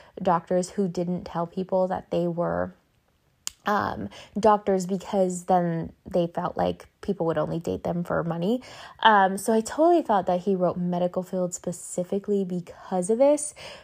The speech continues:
Turns out later on, no, it's because he was, um, a tissue procurement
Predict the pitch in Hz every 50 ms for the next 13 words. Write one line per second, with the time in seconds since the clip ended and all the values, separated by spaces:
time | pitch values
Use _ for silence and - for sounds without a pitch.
0 | - - - 285 311 302 311 349 349 277 233 208 208 214 208 185 170 170 180 190
1 | 190 175 165 156 160 165 196 - - 190 180 - - - 180 - - 180 170 165
2 | - - - - 190 180 175 170 170 175 170 165 165 165 160 151 - - _ -
3 | 185 170 165 160 160 160 165 165 170 170 185 175 - - - - - - - -
4 | - - _ _ _ _ _ - 220 214 202 - - - - 226 214 - - -
5 | 220 220 214 214 208 208 - - - 196 185 185 - - - 185 180 180 190 196
6 | 208 202 -